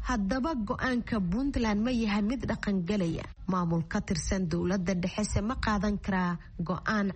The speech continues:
caynkan ah marka la eego dhinaca sharciga? Waxaa barnaamijka marti ku ah oo ka qayb galaya garyaqaan Maxamuud Maxamed Saleebaan iyo garyaqaan Mukhtaar Nuur Abuukar oo labaduba sharciga bartay.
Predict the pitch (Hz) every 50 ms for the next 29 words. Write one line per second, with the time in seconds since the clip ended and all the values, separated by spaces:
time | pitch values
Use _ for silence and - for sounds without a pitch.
0 | - - 202 247 269 233 - - 226 202 196 - - - 185 185 196 247 269 240
1 | - 214 190 185 180 - - 175 170 156 185 190 170 180 180 175 160 151 165 -
2 | - 202 185 165 - 165 160 180 165 156 - - - 370 392 - 339 311 277 220
3 | 208 254 247 240 240 254 254 240 233 214 - - - 208 196 202 196 175 - -
4 | 233 - - - 214 - 202 180 - - - - 180 175 - - 254 240 - -
5 | 196 185 170 165 165 196 202 185 165 165 180 190 185 185 - - - - - -
6 | - 185 175 175 170 170 - - 180 175 170 170 170 170 - - 175 165 165 170
7 | 185 214 202 180 170 - - 175 175 - - 208 196 185 185 - - - 175 175
8 | 175 165 196 190 180 185 196 185 - - - - - 190 190 180 170 151 170 175
9 | 170 175 175 170 - 180 175 170 175 175 170 - - 214 196 185 151 160 185 202
10 | 220 220 - - 190 170 180 220 226 - - 240 226 - - - 208 208 208 214
11 | 214 269 262 220 185 190 185 - - 202 190 - 180 165 - - - - 147 -
12 | - - 196 180 170